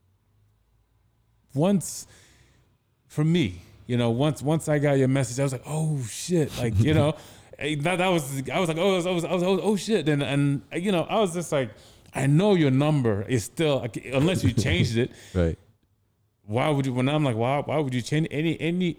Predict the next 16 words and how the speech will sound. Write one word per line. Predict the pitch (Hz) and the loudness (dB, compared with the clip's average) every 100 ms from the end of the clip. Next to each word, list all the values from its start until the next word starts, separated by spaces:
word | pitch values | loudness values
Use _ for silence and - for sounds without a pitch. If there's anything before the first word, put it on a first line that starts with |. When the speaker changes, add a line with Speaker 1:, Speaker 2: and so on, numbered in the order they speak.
| - | -6
Speaker 1:
any?" | 202 233 226 165 - _ _ _ - | -4 0 0 -2 -6 _ _ _ -4
And | 156 160 | -2 0
you | 165 185 | 0 -2
s-, | - - | -2 -2
you, | 175 180 | -2 0
you | 170 | 0
touched | 175 - 160 151 - 127 | -2 -4 -4 -4 -2 -2
on, | 117 104 - - | -2 -2 -8 -6
uh, | 104 | -4
like, | 104 104 - | -2 -4 -2
the | 110 | 0
word | 107 123 156 131 - - - - | 2 4 4 2 -2 -12 -16 -8
that, | 107 - 113 | -8 -8 -6
that, | 110 104 | -4 -2
that | 113 104 - - | -4 -6 -8 -4
anybody | 170 175 135 127 117 98 | 0 2 2 2 0 -2